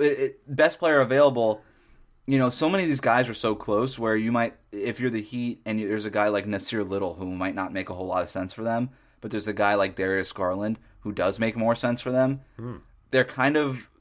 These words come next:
Speaker 1: they're probably similar as far as their best player available goes in a vacuum. They're probably similar, uh, raw talent-wise, but they might elevate Garland because he plays more of a position than need than Little, right? He might, they might
Speaker 2: Interesting.
Speaker 1: just have him ranked higher on their big board.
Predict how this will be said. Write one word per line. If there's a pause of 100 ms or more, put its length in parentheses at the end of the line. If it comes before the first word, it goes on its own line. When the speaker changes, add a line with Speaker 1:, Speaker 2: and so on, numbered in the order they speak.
Speaker 1:
they're
probably
similar
as
far
as
their (200)
best
player
available
goes
in
a
vacuum.
They're
probably
similar,
uh,
raw
talent-wise, (380)
but
they
might
elevate
Garland (340)
because
he
plays
more
of
a
position
than
need (260)
than
Little, (200)
right?
He
might,
they
might
Speaker 2:
Interesting.
Speaker 1:
just
have
him
ranked
higher
on
their
big
board.